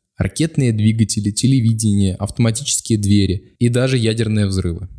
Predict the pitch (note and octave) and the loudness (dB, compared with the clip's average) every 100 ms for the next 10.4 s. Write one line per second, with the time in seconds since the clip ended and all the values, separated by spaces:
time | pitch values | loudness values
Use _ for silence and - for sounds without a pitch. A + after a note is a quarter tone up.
0 | - - _ _ _ - A2+ A2+ C3 E3+ | -20 -20 _ _ _ -6 0 2 2 0
1 | E3 C#3 C#3 D3 B2 G#2+ A2 A2+ A#2 - | 0 0 0 2 2 2 2 2 2 2
2 | A2 G#2+ A2 - B2 G#2+ G#2 G2 - - | 0 0 0 -2 0 -2 -2 -4 -4 -2
3 | A2+ G#2+ G#2 G#2 - A2 G2+ G#2 - A2 | 0 2 2 2 0 0 0 -4 -4 -2
4 | G#2 - G2+ G2+ - G#2+ G2+ G2+ G#2 G#2+ | -2 -2 -2 -2 -2 0 0 2 0 2
5 | G#2+ G2 F#2+ G2 - C#3+ C#3+ C3+ B2+ - | 2 0 -2 -6 -2 0 2 0 0 0
6 | C#3 C3 E3+ B2 A2 - C3+ A#2 A#2+ C#3+ | 0 0 0 -2 -2 0 0 2 2 0
7 | - A#2 - C3 B2+ - A#2 A2 G#2+ B2 | -2 -4 -2 -2 -2 2 4 4 2 2
8 | E3 C#3 A2+ G2 - C#3+ - A#2+ A2+ A#2 | 2 4 2 0 -2 -2 0 -2 -2 -2
9 | A#2 D3 - B2 A2+ A2 - B2+ C3 A#2 | -2 -2 -2 -2 -2 -2 -2 -2 0 2
10 | A2+ A#2 G2+ - | 2 2 0 -2